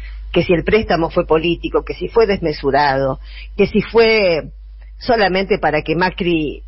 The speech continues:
pudiera ganar las elecciones, que si se debió a una llamada de Donald Trump al fondo, ahí entra Estados Unidos.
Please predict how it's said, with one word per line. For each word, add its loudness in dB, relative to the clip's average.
pudiera 2
ganar 0
las -4
elecciones, 0
que 0
si -4
se 0
debió 2
a 4
una 0
llamada 2
de 2
Donald 0
Trump 0
al 2
fondo, 2
ahí 4
entra 0
Estados -2
Unidos. -2